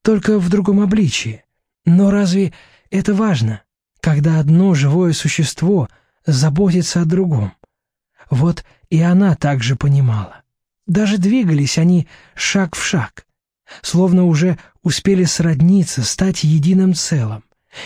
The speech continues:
И в этом, по большому счёту, нет ничего удивительного. Ведь если живёшь в единении с природой, которая не делает различий между своими созданиями,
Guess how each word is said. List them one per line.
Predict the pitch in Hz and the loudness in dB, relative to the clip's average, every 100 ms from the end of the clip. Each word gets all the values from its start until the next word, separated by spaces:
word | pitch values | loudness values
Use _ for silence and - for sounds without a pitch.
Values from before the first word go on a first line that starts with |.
| - _ | -20 _
И | 180 | 0
в | 180 | 2
этом, | 233 220 202 | 2 2 2
по | 190 | 2
большому | 170 165 226 196 | 0 0 2 2
счёту, | 156 233 214 208 - _ _ | 2 0 0 -2 -4 _ _
нет | 135 127 156 202 | 2 4 2 2
ничего | 208 202 180 202 | 0 0 0 0
удивительного. | 208 175 208 233 - 120 101 - _ _ _ _ - - | 0 0 0 0 -2 -4 -4 -8 _ _ _ _ -8 -2
Ведь | 160 220 | 0 2
если | 180 208 | 0 0
живёшь | 160 196 220 220 - - - | 2 2 2 0 -2 -10 -4
в | 147 151 | 0 2
единении | 180 175 196 214 202 175 | 2 2 2 4 4 2
с | - | 0
природой, | - 180 175 220 185 156 | 0 0 2 2 0 0
которая | - 156 202 185 | -2 -2 0 2
не | 180 175 | 4 2
делает | 165 214 190 170 | 2 0 0 0
различий | 170 151 175 208 - 160 | -2 0 0 -2 0 2
между | 170 156 147 151 | 2 2 0 -2
своими | - 151 156 196 180 | 0 0 2 2 2
созданиями, | 139 143 123 127 139 127 120 110 107 | 0 -2 -2 -2 0 0 0 -2 -6